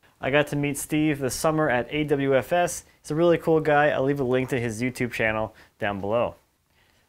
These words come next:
Next this week is a mallet by George. The head of the mallet is made from Sucupira, and the handle is beechwood. The head was cut with a handsaw and sanded with a belt sander, and the whole thing is finished with four coats of tung oil.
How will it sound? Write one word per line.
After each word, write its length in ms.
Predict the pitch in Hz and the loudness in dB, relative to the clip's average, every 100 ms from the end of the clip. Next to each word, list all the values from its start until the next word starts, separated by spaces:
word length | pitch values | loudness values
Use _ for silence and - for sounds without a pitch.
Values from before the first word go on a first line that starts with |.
| - | -6
Next 220 | 165 - | -2 -2
this 200 | 180 - | -2 -2
week 220 | 170 170 | -2 -2
is 120 | 147 120 | -2 -2
a 80 | |
mallet 380 | 117 120 131 143 | 0 4 4 2
by 160 | 120 113 | 0 -2
George. 580 | 92 127 123 92 - - _ _ - | 2 2 2 0 -8 -18 _ _ -10
The 80 | |
head 160 | 120 165 | -2 0
of 80 | 185 | 2
the 60 | |
mallet 340 | 180 151 143 135 | 2 2 2 2
is 140 | 120 | -2
made 180 | 131 127 | -2 -4
from 120 | 123 | -4
Sucupira, 800 | 110 127 117 208 202 120 104 117 - - - | -6 -6 -4 -4 0 0 2 0 -4 -20 -10
and 160 | 113 113 | -6 -6
the 60 | |
handle 360 | 107 131 131 120 | -4 -2 -2 -4
is 120 | 104 | -4
beechwood. 540 | - 151 - 92 - - _ _ _ _ | -4 -4 -4 -8 -8 -14 _ _ _ _
The 100 | - | -2
head 260 | 123 160 196 | 2 2 2
was 160 | 156 - | -2 -2
cut 280 | - 160 | 2 2
with 260 | 151 135 - | 2 -4 -4
a 140 | 127 | -6
handsaw 640 | 107 156 196 196 202 190 185 - - _ | -4 -4 -4 -2 0 0 0 -8 -20 _
and 120 | 123 | -6
sanded 280 | 127 143 131 | -2 2 2
with 120 | 131 | 0
a 100 | 117 | -4
belt 240 | 104 127 139 | 2 2 2
sander, 500 | - 135 127 131 127 - _ _ | 0 -2 0 0 -2 -12 _ _
and 160 | - 120 | -6 -4
the 80 | 113 | -2
whole 160 | 143 | -2
thing 220 | 147 147 | -2 -2
is 140 | 139 120 | -2 -4
finished 340 | - 120 117 | -2 -2 -2
with 100 | 110 | -6
four 280 | - 127 131 | -8 -2 -2
coats 380 | - 113 117 - | 0 -2 -2 -4
of 260 | 110 101 | -6 -6
tung 240 | - 131 135 | -4 -4 -2
oil. 340 | 110 90 - | -2 -4 -6